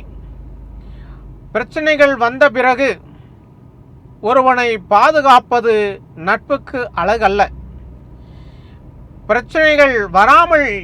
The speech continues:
எவன் ஒருவன் பார்த்து கொள்கிறானோ அவன்தான் உண்மையான நண்பன். அதே நேரத்தில் உள்ளம்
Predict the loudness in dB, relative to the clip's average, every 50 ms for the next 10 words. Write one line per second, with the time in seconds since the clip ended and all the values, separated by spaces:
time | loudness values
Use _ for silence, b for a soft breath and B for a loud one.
0 | -12 -8 -6 -4 -4 -2 0 2 4 4 4 4 2 0 -2 -4 -2 0 2 2
1 | 2 0 -4 -8 -8 -6 -4 -6 -4 -4 -2 0 2 2 2 2 0 0 -2 -6
2 | -14 -18 -20 -20 -20 -20 -20 -20 -20 -20 -20 -20 -20 -20 -20 -20 -20 -20 -20 B
3 | B B B B B B B B -18 -10 -2 0 0 2 2 0 2 4 4 4
4 | 4 4 0 -6 -10 -6 -4 -4 -2 0 0 0 0 0 0 -2 -2 -4 -8 -8
5 | -4 -4 -4 -2 -2 -4 -6 -6 -8 -14 -20 -20 -20 -20 -20 -20 -20 -20 -20 -20
6 | -20 -20 -20 -20 -20 -20 -20 -20 B B B B B B B B B -4 0 2
7 | 2 2 2 2 2 2 2 2 0 -2 -2 -4 -4 -4 -6 -10 -16 -18 -18 -18
8 | -18 -18 -18 -18 -18 -18 -18 b b b b b b -16 -14 -10 -6 -2 -2 0
9 | 2 2 2 2